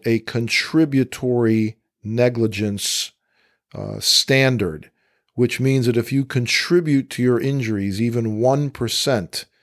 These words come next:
you get nothing. That's pretty harsh. There's only five places in the United States that have that. Three of them are right here where I practice law, Maryland, Virginia, and Washington, D C.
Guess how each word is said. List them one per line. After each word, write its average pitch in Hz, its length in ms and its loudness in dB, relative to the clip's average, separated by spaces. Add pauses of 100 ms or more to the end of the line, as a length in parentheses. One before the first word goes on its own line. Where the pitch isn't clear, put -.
(460)
you 151 240 0
get 135 300 2
nothing. 120 680 -2 (600)
That's - 380 -8
pretty 220 280 0
harsh. - 640 0 (640)
There's 120 220 -6
only 151 160 2
five 156 540 2
places 127 520 0
in 127 140 0
the 120 60 0
United 113 360 0
States - 380 -2
that 98 120 -2
have 113 320 0
that. 90 200 -4
Three 143 280 2
of 110 120 4
them 107 140 -2
are 104 80 0
right 110 200 2
here 123 220 2
where 110 100 4
I 120 140 4
practice 110 500 -2
law, 117 300 0
Maryland, 113 540 0
Virginia, 113 480 0
and 101 120 -2
Washington, 110 520 -2
D 113 160 0
C. 101 460 0